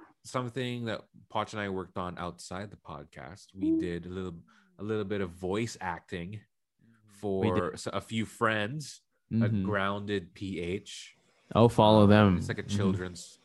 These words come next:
Speaker 1: chi-, they have, like, a series of children's audio stories that Poch and I did, um, voiceovers for. So check that out. All you gotta do
Speaker 2: Mm-hmm.
Speaker 1: is, um, Apple, iTunes, Spotify, Grounded P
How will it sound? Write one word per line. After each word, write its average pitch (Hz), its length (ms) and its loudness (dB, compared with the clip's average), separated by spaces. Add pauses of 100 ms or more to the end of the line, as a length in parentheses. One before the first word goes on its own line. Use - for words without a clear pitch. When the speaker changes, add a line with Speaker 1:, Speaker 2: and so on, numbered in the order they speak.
Speaker 1:
chi-, - 140 -6
they 120 120 -4
have, 113 280 -2
like, 92 140 -6
a 90 40 -16 (120)
series 104 440 -4
of 90 160 -8
children's 90 600 -6
audio 85 300 -6
stories 82 520 -14 (600)
that 85 260 -10
Poch 85 240 -10
and 87 80 -12
I 82 120 -10
did, 80 300 -12 (160)
um, 82 440 -14
voiceovers 85 580 -10
for. 85 240 -16
So 92 160 -16
check 95 220 -12
that 110 140 -8
out. 92 240 -8
All 110 120 -8
you 117 80 -8
gotta 117 160 -2
do 120 140 -2
Speaker 2:
Mm-hmm. 117 80 2
Speaker 1:
is, 101 200 -14 (880)
um, 92 300 -6
Apple, 117 500 -4
iTunes, 127 800 -6
Spotify, 117 720 -6
Grounded 101 540 -4
P 95 240 -14